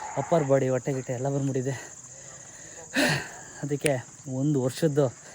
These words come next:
ಸಬ್ಸ್ಕ್ರಿಪ್ಷನ್ ತೊಗೊಂಡಿದ್ದೀನಿ ಜಿಮ್‌ದು. ಹೋಗಿ ನೀಟಾಗಿ ವರ್ಕೌಟ್ ಮಾಡಬೇಕು. ವರ್ಕೌಟ್ ಅಂತಂದರೆ ಸ್ವಲ್ಪ ಹೊಟ್ಟೆ ಬುಜ್ಜು ಗಿಜ್ಜೆಲ್ಲ ಕರಗಿಸ್ಬೇಕು. ಕರಗಿಸ್ಬಿಟ್ಟು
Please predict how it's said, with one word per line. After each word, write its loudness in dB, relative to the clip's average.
ಸಬ್ಸ್ಕ್ರಿಪ್ಷನ್ 0
ತೊಗೊಂಡಿದ್ದೀನಿ 0
ಜಿಮ್‌ದು. 2
ಹೋಗಿ 0
ನೀಟಾಗಿ 2
ವರ್ಕೌಟ್ 6
ಮಾಡಬೇಕು. 2
ವರ್ಕೌಟ್ 8
ಅಂತಂದರೆ 6
ಸ್ವಲ್ಪ -6
ಹೊಟ್ಟೆ 2
ಬುಜ್ಜು 2
ಗಿಜ್ಜೆಲ್ಲ 2
ಕರಗಿಸ್ಬೇಕು. -6
ಕರಗಿಸ್ಬಿಟ್ಟು -6